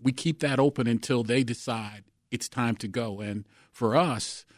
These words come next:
five years ago, we opened the base. And in actuality, we haven't closed the door since.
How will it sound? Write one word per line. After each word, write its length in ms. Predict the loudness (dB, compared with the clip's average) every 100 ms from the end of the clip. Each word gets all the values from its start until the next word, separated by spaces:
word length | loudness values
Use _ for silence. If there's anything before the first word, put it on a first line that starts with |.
| _ _
five 360 | 0 2 2
years 280 | 4 4 4
ago, 220 | 4 4
we 220 | 6 6
opened 300 | 6 4 2
the 60 | 2
base. 460 | 2 2 0 -6 -20 _ _ _ -4
And 160 | 0 2
in 100 | 2
actuality, 840 | 2 0 0 2 4 4 2 -2 -6 _ -2
we 180 | 0
haven't 340 | 2 0 0 -2
closed 380 | 2 2 2 -2
the 60 |
door 220 | 0 0 0
since. 460 | -4 -8 -10 -18